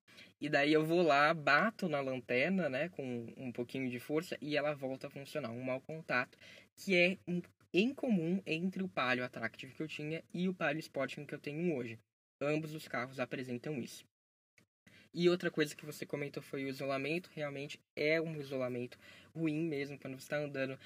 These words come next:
principalmente na estrada, parece que vem um, um barulho de vento muito forte da janela traseira, parece que a janela tá aberta, não está. E eu vejo que isso evoluiu muito no Argo, né? Quando eu ando com Argo,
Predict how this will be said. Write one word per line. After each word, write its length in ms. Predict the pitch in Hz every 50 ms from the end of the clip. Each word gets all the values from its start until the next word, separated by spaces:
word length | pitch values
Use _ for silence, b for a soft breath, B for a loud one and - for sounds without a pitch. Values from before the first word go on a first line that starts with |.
| b b b b
principalmente 500 | - 160 165 - - 165 151 147 - -
na 100 | 151 135
estrada, 320 | 131 123 - 127 123 123 120
parece 360 | - 123 120 120 120 - -
que 80 | - 127
vem 360 | 123 127 131 131 135 147 160
um, 500 | 160 151 143 139 135 131 - - - 135
um 40 | 131
barulho 500 | 131 123 123 123 127 131 131 135 131 127
de 340 | - 135 131 123 120 120
vento 440 | 120 127 131 127 135 143 139 - 143
muito 240 | 135 151 170 185 -
forte 340 | - - 135 127 - - 147
da 120 | 135 131
janela 300 | 127 123 127 123 120 117
traseira, 420 | - - 120 117 117 123 127 143 -
parece 260 | 127 123 123 117 -
que 80 | -
a 40 | 131
janela 340 | 123 131 123 123 120 117 117
tá 180 | - 123 120 139
aberta, 500 | 147 139 135 131 143 160 - - - - -
não 320 | - 135 135 143 170 196
está. 400 | 190 - - - 123 120 135 185 - _ _ _ _ b b b b b b b b b b - -
E 760 | 147 147 151 151 151 151 147 151 147 147 143 143 139 - - -
eu 160 | 151 147 139
vejo 320 | 139 147 147 147 143 151
que 300 | 147 - - 156 151 147
isso 160 | 147 - -
evoluiu 460 | 147 147 151 151 156 151 151 156 160 156
muito 360 | 151 147 147 147 147 - 156
no 180 | 151 160 160 139
Argo, 360 | 123 123 120 120 117 120 117
né? 240 | 117 113 113 117 117
Quando 220 | - - 131 127 131
eu 120 | 135 131
ando 180 | 131 131 135 127
com 240 | - 135 131 123
Argo, 420 | 117 117 120 127 127 135 135 135